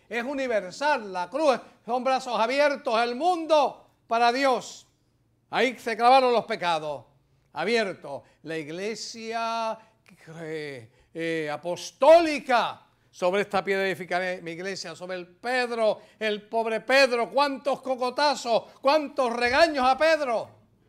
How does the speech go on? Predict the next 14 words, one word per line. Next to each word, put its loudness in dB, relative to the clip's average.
¿Mm? -8
Romana, 2
porque 0
ahí 2
derramó -2
la 0
sangre -4
el -2
apóstol -4
en -16
Roma -4
y -16
Pablo -4
también. -8